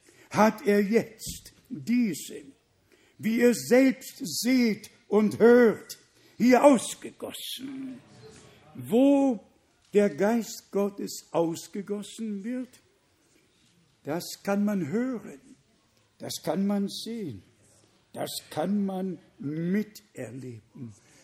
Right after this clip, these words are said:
Im Alten Testament sprach Gott: „Ich werde von meinem Geist auf alles Fleisch ausgießen.“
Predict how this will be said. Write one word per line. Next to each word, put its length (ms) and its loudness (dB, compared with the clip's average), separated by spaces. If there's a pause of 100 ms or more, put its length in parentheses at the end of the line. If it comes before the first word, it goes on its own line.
(100)
Im 220 0
Alten 580 0
Testament 800 -6
sprach 440 -6 (120)
Gott: 380 -6 (320)
„Ich 360 -10
werde 640 -2 (500)
von 260 0
meinem 480 -4
Geist 640 -10 (380)
auf 380 -4
alles 380 -8
Fleisch 680 -6
ausgießen.“ 840 -10